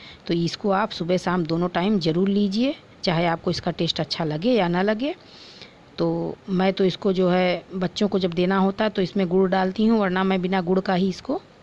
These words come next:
तो देखिए, मैं इसको कूट ले रही हूँ, बिना गुड़ का ही पीती हूँ। तो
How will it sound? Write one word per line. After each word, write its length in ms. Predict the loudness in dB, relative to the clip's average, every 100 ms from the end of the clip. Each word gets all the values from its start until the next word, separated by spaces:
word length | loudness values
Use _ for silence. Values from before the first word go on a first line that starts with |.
| -12
तो 100 | -6
देखिए, 260 | -6 -4 -4
मैं 40 |
इसको 200 | -4 -6
कूट 240 | -6 -4 -2
ले 100 | 0
रही 240 | 2 2
हूँ, 120 | 2 -2 -20 -20 -20 -18 -2
बिना 180 | 0 2
गुड़ 160 | 0
का 120 | 2
ही 120 | 2 2
पीती 300 | 0 -2 0
हूँ। 180 | 0
तो 100 | 0